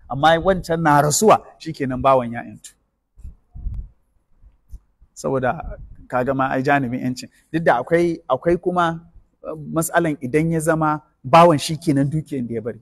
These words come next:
Wannan idan bawan sulusi ne. To in ya zama bawan kuma shi kenan dukiyan da mutumin ya bari a rayuwansa. To shi ma ka ga yana da hukunci daban.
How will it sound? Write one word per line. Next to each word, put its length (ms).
Wannan 220
idan 200
bawan 280
sulusi 420
ne. 80
To 60
in 60
ya 80
zama 140
bawan 340
kuma 160
shi 220
kenan 440
dukiyan 420
da 80
mutumin 400
ya 60
bari 220
a 60
rayuwansa. 520
To 60
shi 160
ma 160
ka 160
ga 200
yana 180
da 60
hukunci 420
daban. 220